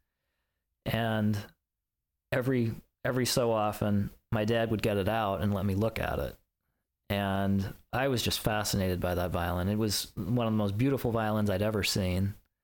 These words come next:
And I loved the story of, of how it had broken twice. And I didn't really care whether it sounded good or not. I just, I really wanted that violin. And so my dad told me, "Well,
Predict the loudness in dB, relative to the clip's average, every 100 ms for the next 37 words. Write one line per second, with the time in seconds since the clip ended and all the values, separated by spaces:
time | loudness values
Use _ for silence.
0 | _ _ _ _ _ _ _ -4 -2 0
1 | 0 0 -2 -2 -2 0 0 0 -2 0
2 | 0 0 2 0 0 -2 -2 -2 0 0
3 | 0 0 0 0 0 -2 -4 -6 -4 0
4 | 0 0 -2 -6 -10 _ _ -4 -2 0
5 | 0 0 0 -2 -2 0 0 0 -2 0
6 | 0 2 0 0 0 0 0 0 0 0
7 | 0 2 0 0 0 0 0 -2 0 0
8 | 2 2 0 0 0 -2 -2 0 0 0
9 | 0 -2 -2 -2 0 0 2 2 0 0
10 | 0 0 0 0 0 0 -2 -4